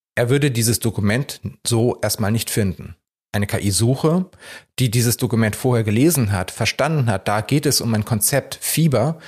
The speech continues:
das annotiert hat, würde dem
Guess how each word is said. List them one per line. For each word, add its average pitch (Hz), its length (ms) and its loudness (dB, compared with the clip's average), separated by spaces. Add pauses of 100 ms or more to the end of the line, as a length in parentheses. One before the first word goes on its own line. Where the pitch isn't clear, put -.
(160)
das 127 220 0
annotiert 123 560 2
hat, 120 240 -2 (260)
würde 147 400 4
dem 117 380 2